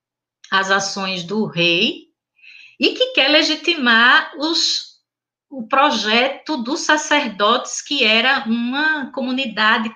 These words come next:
totalmente pura, só do povo de Israel, todo mundo puro e limpinho. Limpinho de quê? Se tava matando. Ou seja,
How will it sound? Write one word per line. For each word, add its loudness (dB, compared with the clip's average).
totalmente -4
pura, -2
só 2
do -2
povo 0
de -2
Israel, 2
todo 0
mundo 0
puro 4
e 6
limpinho. 2
Limpinho 2
de 2
quê? 4
Se -4
tava 2
matando. 0
Ou 4
seja, -4